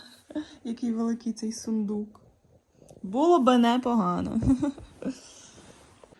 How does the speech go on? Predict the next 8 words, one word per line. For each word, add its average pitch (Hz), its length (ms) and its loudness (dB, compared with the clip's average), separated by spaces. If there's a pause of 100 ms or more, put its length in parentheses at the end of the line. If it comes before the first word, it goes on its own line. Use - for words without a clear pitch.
(340)
Так, 190 340 -12 (1040)
поміняла 208 600 0
я 180 360 -8 (600)
батарейки. 190 840 -10 (1400)
І 190 100 -8
як 214 260 -6
тепер 196 440 -12
стало 185 600 -12